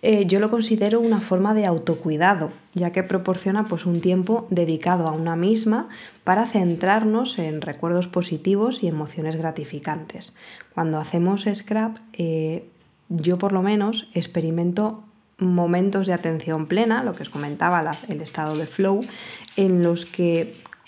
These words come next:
conectamos y nos concentramos en el presente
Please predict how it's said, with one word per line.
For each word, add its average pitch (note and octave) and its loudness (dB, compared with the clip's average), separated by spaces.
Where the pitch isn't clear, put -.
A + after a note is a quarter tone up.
conectamos F3+ 2
y - -4
nos E3 -2
concentramos E3+ -2
en G3 2
el G3 0
presente A3 -2